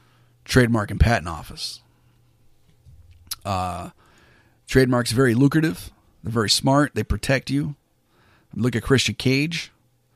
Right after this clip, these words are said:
I think, what, C M Punk has the trademark for C M Punk,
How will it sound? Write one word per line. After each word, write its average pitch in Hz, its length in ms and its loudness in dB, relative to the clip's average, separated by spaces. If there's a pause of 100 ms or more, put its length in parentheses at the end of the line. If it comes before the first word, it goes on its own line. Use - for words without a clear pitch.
(260)
I - 60 -8
think, 113 160 -4
what, 101 140 -6
C 151 200 4
M 120 80 4
Punk 180 300 2
has 101 240 -2
the - 80 -14
trademark 90 420 -4
for - 100 -14
C - 160 -2
M 98 120 -6
Punk, 156 400 0